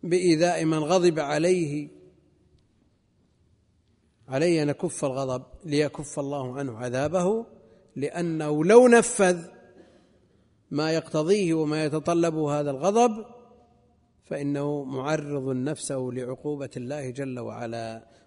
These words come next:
وعلى كل حال الحديث ضعيف جدًا.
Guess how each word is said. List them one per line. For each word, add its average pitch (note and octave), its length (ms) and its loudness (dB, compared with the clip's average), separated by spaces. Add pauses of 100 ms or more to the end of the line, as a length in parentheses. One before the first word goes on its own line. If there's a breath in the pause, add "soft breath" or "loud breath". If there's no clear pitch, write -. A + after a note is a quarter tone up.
وعلى C3 260 -2
كل A#2+ 240 -8
حال D#3+ 260 -6
الحديث C3+ 420 -6
ضعيف B2+ 400 -6
جدًا. A2 680 -10